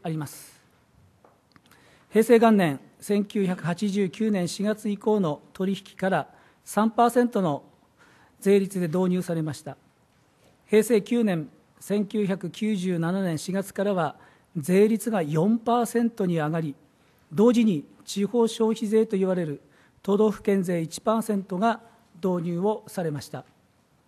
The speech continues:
そして合計五パーセントとなったわけであります。平成二十六年、二千十四年四月からは、現在の八パーセントと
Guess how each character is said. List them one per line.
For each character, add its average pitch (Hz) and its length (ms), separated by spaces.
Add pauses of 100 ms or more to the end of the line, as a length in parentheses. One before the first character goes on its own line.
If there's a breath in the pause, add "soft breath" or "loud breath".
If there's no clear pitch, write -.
(1300 loud breath)
そ - 120
し 202 60
て 233 400
合 208 180
計 202 240
五 175 180
パ 240 180
ー - 20
セ 240 140
ン 226 60
ト 196 120
と - 240
な 190 120
っ - 60
た 175 80
わ 156 100
け 170 100
で 190 80
あ 190 40
り 170 60
ま 147 100
す。 - 300 (1160 soft breath)
平 226 140
成 214 360 (180)
二 214 180
十 196 360 (120)
六 175 300
年、 170 260 (200)
二 185 100
千 214 220
十 214 200
四 233 140
年 220 180
四 - 120
月 196 220
か 180 100
ら 165 100
は、 185 340 (320)
現 196 200
在 165 160
の 190 320
八 - 320
パ 240 200
ー 233 40
セ 233 140
ン 226 60
ト 165 200
と 151 100